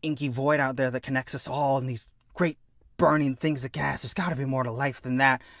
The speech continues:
And he puts his hand to the window and he goes, "And as a kid, I always dreamed of touching a star one day.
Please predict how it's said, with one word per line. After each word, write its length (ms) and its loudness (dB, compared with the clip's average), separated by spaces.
And 100 -8
he 20 -6
puts 240 2
his 120 -6
hand 200 2
to 60 0
the 100 2
window 400 2
and 80 -8
he 40 -4
goes, 160 0
"And 80 -4
as 100 -6
a 60 -2
kid, 420 2
I 60 -6
always 180 -4
dreamed 240 0
of 60 -8
touching 300 -2
a 40 -12
star 400 -2
one 180 -4
day. 300 -8